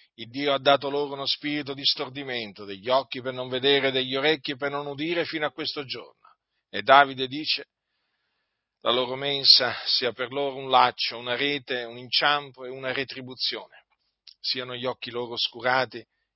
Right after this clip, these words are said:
in guisa che non veggano, e piega loro del continuo la schiena.'" Dunque, il Dio ha e-,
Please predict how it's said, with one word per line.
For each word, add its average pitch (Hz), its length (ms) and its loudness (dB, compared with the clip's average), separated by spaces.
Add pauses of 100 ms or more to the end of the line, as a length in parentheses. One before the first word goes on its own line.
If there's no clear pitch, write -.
in 107 180 -14
guisa 135 340 0
che 127 120 -2
non 131 180 -10
veggano, 139 640 -4 (260)
e 104 140 -10
piega 131 340 2
loro 107 600 -6 (180)
del 147 360 2
continuo 113 760 -8 (560)
la 131 220 0
schiena.'" 120 600 4 (680)
Dunque, 131 500 -4 (3750)
il 147 200 2
Dio 131 380 4
ha 127 460 4
e-, 165 380 6